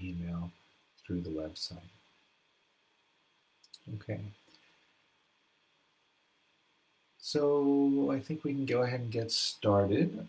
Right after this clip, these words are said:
So I'll, I'd like to, um, yeah, set the stage, so to speak, for, uh, this particular offering with a, just a brief guided meditation, what I like to call an arriving practice.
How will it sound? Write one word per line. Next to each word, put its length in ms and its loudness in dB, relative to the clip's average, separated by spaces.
So 320 6
I'll, 300 6
I'd 160 0
like 180 -2
to, 420 4
um, 400 -2
yeah, 220 -2
set 320 2
the 100 -4
stage, 760 0
so 140 -4
to 80 -4
speak, 380 -4
for, 440 -2
uh, 220 0
this 580 0
particular 640 0
offering 640 -2
with 200 -4
a, 100 2
just 240 -4
a 60 2
brief 560 -4
guided 420 -2
meditation, 720 -4
what 140 -4
I 100 0
like 200 0
to 80 -12
call 460 -2
an 180 0
arriving 800 2
practice. 880 -8